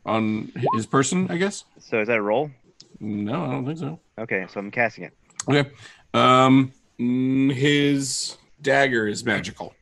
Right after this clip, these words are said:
Speaker 1: but the, um, gun is not, the amulet is not. Well, maybe that, maybe it's faintly.
Speaker 2: My dagger's
Speaker 1: Faint-,
Speaker 2: magical?
Speaker 1: faintly abjuration. What's that?
Speaker 2: My dagger's magical?
Speaker 1: No.
Speaker 2: <laughs>
Speaker 1: His dagger. His dagger is magical, and his, and the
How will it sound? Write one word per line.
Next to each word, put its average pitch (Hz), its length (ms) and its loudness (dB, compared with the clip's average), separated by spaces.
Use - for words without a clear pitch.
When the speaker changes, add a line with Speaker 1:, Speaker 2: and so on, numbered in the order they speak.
Speaker 1:
but 107 260 -4
the, 107 440 -2
um, 101 540 -2
gun 143 220 6
is 131 120 6
not, 135 320 6
the 104 360 2
amulet 131 560 6
is 120 180 0
not. 120 400 2
Well, 170 380 6
maybe 147 260 6
that, 139 160 2
maybe 156 240 6
it's 120 140 2
faintly. 101 420 -2
Speaker 2:
My 107 160 -8
dagger's 131 220 0
Speaker 1:
Faint-, - 80 -12
Speaker 2:
magical? - 180 -8
Speaker 1:
faintly 160 320 6
abjuration. 127 640 2
What's 127 180 -2
that? 180 220 0
Speaker 2:
My 120 140 0
dagger's 135 260 2
magical? 143 320 -6
Speaker 1:
No. 117 400 2
Speaker 2:
<laughs> - 420 -20
Speaker 1:
His 139 200 4
dagger. 107 480 -2
His 151 180 -4
dagger 170 280 4
is 156 100 4
magical, 151 460 2
and 117 180 2
his, 117 480 -2
and 117 220 2
the 113 280 -2